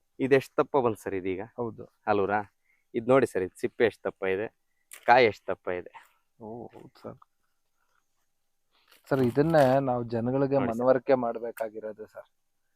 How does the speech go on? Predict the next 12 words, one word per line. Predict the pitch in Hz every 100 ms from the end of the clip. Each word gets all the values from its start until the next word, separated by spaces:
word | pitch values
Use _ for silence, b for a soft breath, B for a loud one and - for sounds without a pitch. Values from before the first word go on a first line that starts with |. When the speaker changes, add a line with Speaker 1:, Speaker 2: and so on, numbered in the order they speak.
| _ _ _ _
Speaker 2:
ಸುಮ್ನೆ | 143 160 165
ಇಷ್ಟು | - 147
ದಪ್ಪ | 127 120
ದಪ್ಪ | 156
Speaker 1:
ಹೌದು. | 117 160 147
Speaker 2:
ತೆಂಗಿನಕಾಯಿ | 147 139 160 156 151 143
Speaker 1:
ದಪ್ಪ. | 143
Speaker 2:
ಇದ್ರೆ, | 156 143 143
Speaker 1:
ಹ್ಮ್. | 202 113 _ _ _ -
Speaker 2:
ಆ, | 123 160 208
ಬೆಲೆ | 120 113 117 131 135 156
ಇಲ್ಲ. | 147